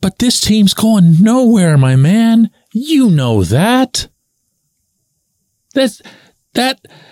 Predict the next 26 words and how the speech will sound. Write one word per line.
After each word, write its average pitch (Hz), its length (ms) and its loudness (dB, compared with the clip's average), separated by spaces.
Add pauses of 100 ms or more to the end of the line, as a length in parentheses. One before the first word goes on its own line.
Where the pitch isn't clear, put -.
(280)
that 277 420 -4
concept 262 760 -2
that 127 120 -2
they 220 160 -2
were 247 160 0
contending 190 800 0
for 123 160 -2
something 127 540 0 (720)
in 151 160 0
twenty 208 400 0
twenty-three, 196 840 -2 (600)
when 285 240 2
did 320 160 -2
that 240 180 -2
get 190 220 -2
blown 170 260 0
up? 147 220 -2 (160)
Mid-May? 190 1040 0 (1000)
Like, 110 240 -4 (920)
June 208 580 0
at - 140 -4
the 90 120 -4
very, 262 640 -2
very, 180 580 0
very 214 420 0
latest? 175 800 -2